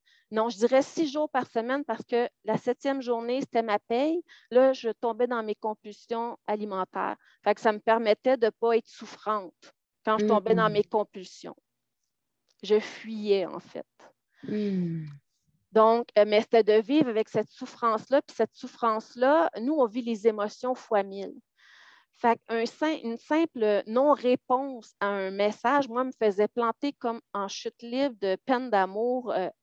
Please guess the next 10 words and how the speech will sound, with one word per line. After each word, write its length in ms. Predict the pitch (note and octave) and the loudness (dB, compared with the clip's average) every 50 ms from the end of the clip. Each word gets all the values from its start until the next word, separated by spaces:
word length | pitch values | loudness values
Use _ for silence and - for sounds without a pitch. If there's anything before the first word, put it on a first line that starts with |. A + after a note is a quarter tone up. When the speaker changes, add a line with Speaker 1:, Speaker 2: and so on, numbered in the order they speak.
| _ _ | _ _
Speaker 1:
immense, 760 | A#3+ B3 A#3+ A3+ G#3+ G#3+ A3+ D4 F#4+ F4+ C#4+ - - - - _ _ _ _ _ _ _ _ _ _ _ _ _ - | -6 -6 -2 0 2 2 4 2 0 -2 -6 -8 -12 -20 -20 _ _ _ _ _ _ _ _ _ _ _ _ _ 2
euh, 260 | G#3 G3+ G3 G3 F#3+ - | 4 6 6 6 4 4
avec, 540 | - F3+ G3 F#3 F3+ G#3 G#3+ A3 - - | 2 0 -2 0 0 0 0 0 -2 -4
euh, 340 | - G3+ G3 G3 F#3+ F#3+ F#3 - | -4 -2 -2 0 -2 -2 -4 -4
idées 260 | - G#3 F3 F3+ G#3 G#3 | -8 -12 -8 -8 -8 -8
suicidaires, 800 | - - - G3 - - _ _ G3+ G3 G3 G3+ G3+ G3+ G3 | -8 -12 -18 -20 -20 -20 _ _ -2 0 2 2 2 0 0
automutilation 1080 | F#3+ F#3 - - G3 G3 F#3+ F#3 _ - - F#3+ F3+ F3 F3+ - - - G3 G3+ G#3 | -4 -8 -10 -12 -14 -14 -14 -18 _ -14 -10 -8 -6 -6 -8 -8 -8 -8 -8 -8 -8
et 80 | G3+ F#3 | -10 -12
tout 180 | - _ - - | -14 _ -20 -20
ça. 260 | - - B3+ C4+ F4+ | -10 -8 -6 -6 -6